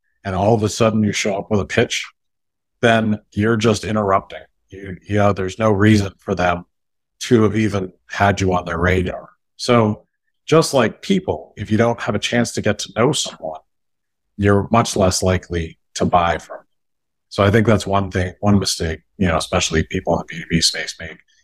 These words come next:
is they do marketing when they need the business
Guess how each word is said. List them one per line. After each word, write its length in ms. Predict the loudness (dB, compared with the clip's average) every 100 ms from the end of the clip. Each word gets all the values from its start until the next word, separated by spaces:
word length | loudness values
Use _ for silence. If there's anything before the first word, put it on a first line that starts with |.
| -2
is 140 | 0
they 140 | 2 2
do 220 | 2 2
marketing 420 | 4 2 0 -2
when 100 | -2
they 120 | -6
need 240 | 0 0 0
the 60 |
business 640 | 0 0 0 -8 -6 -8